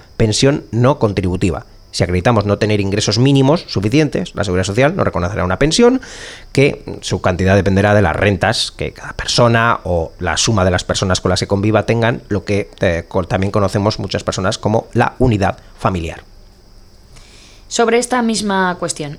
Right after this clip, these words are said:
Speaker 2: ¿y qué pasa si en esos años he cotizado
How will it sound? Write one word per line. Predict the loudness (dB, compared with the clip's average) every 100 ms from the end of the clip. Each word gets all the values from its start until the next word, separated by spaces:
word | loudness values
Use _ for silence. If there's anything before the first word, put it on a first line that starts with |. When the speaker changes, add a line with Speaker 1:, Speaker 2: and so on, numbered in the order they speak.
| -12
Speaker 2:
¿y | -2
qué | -2
pasa | 0 -4 -4
si | -4 -2
en | -2 -2
esos | -2 -2 -2
años | -2 -4 -6 -8
he | -4
cotizado | -4 -4 -6 -6 -6